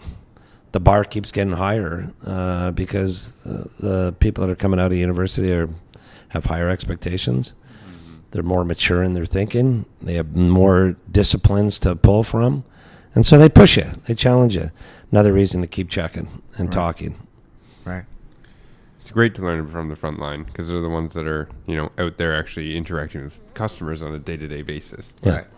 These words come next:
Speaker 2: A lot of industries could take, you know, lessons from that.
Speaker 1: Sure.
Speaker 2: And
Speaker 1: Yeah, and I look at, if you know this, um, if you're going to, if you believe in building a platform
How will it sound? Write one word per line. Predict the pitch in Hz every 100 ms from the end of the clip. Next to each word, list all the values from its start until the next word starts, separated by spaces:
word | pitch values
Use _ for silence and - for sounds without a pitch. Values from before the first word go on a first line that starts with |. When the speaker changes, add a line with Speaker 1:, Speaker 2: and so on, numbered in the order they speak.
| _ -
Speaker 2:
A |
lot | 90 95
of | 98
industries | 92 - 85 78
could | 87 71
take, | 80 78 - -
you | 82
know, | - 76
lessons | 85 80 - 78
from | - - 78
that. | 78 - _ _ -
Speaker 1:
Sure. | - 110 - -
Speaker 2:
And | - 78 73 69 - - - - _ - - - - -
Speaker 1:
Yeah, | 208 151
and | 123
I | 139 165 -
look | 165 139 131
at, | 101 - - - _ - - - - -
if | - 135 - -
you | 131 127
know | 123 127 127
this, | 95 71 - - - - - - _ - _ _ - - - 104
um, | 101 95 90 85 - _ - - -
if | 113 -
you're | 120 123
going | 113 120 110
to, | 107 98 - -
if | 98 -
you | 151
believe | 127 127 117 120 117 107
in | 87 78 80 80 - - - - -
building | 107 101 101
a | 92
platform | - 95 95 - 92 80 82